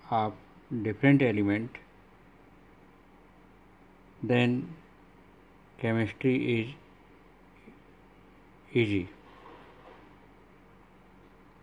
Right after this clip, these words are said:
पहले आपको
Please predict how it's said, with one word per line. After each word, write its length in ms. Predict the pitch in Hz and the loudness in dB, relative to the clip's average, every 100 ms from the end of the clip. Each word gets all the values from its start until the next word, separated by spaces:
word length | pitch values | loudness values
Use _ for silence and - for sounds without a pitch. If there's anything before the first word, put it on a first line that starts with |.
| - - - - - - - - - - - - - - - - - | -20 -20 -20 -20 -20 -20 -20 -20 -20 -20 -20 -20 -20 -20 -20 -20 -4
पहले 340 | 131 113 131 | 0 4 4
आपको 380 | 135 123 - 135 | 4 0 0 2